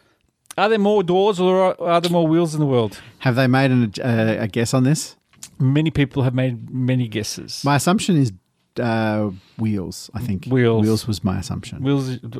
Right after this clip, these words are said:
Speaker 1: all depends on what you define as a wheel, and it all depends
Speaker 2: I
Speaker 1: on what
Speaker 2: know,
Speaker 1: you define
Speaker 2: I
Speaker 1: as a
Speaker 2: know.
Speaker 1: door.
Speaker 2: But ultimately, uh,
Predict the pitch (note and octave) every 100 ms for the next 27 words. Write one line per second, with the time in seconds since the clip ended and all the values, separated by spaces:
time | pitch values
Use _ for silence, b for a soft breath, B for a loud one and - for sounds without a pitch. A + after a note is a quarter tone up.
0 | - _ D#3 F#3+ F#3 F3+ F3 E3 D3+ E3
1 | D#3+ C#3 D#3+ D#3 C#3+ B2+ C#3 D#3+ D#3 D#3+
2 | D3+ A2+ A2+ D3+ C#3 B2+ C#3+ C#3 C3 C#3
3 | A2+ - _ b b - C3 - C#3 C#3+
4 | C#3 B2+ A#2+ A#2 A2+ G#2+ A2+ G#2+ G#2 G2+